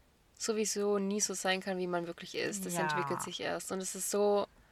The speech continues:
Speaker 1: für beide wahrscheinlich so eine angespannte und aufgeregte Situation, dass man da nicht man selbst sein kann und da vielleicht, keine Ahnung, bestimmt mal Sachen sagt oder macht, die man eigentlich nicht machen würde.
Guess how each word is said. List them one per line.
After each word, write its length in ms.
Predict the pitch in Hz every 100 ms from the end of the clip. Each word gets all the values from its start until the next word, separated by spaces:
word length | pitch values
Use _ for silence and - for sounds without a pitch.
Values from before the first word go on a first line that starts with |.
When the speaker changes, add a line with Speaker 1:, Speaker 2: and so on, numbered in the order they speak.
| _ _ _ _ - _
Speaker 1:
für 160 | - 190
beide 300 | 208 214 202
wahrscheinlich 380 | 196 202 196 196
so 80 | 196
eine 120 | 185
angespannte 500 | 208 202 - 196 196
und 100 | 190
aufgeregte 460 | 196 - 190 185
Situation, 960 | 190 196 185 170 - 196 190 196 196 190 - _ _ _ _ _ _ _
dass 200 | 190 185
man 100 | 180
da 100 | 170
nicht 320 | 170 170 - -
man 140 | 175
selbst 320 | 175 180 170
sein 180 | - 175
kann 160 | 170 185
und 100 | 185
da 120 | 190
vielleicht, 360 | - 180 175 - _ _ _ _ _ _ _
keine 260 | - 190
Ahnung, 200 | 185 185
bestimmt 220 | 180 - 185
mal 80 |
Sachen 300 | 180 185 185
sagt 400 | 175 202 202 -
oder 220 | 170 175 175
macht, 460 | 180 190 - - - _ _ 196
die 60 |
man 120 | 180 175
eigentlich 320 | 175 175 165
nicht 200 | 170 -
machen 220 | 165 170
würde. 360 | 175 175 175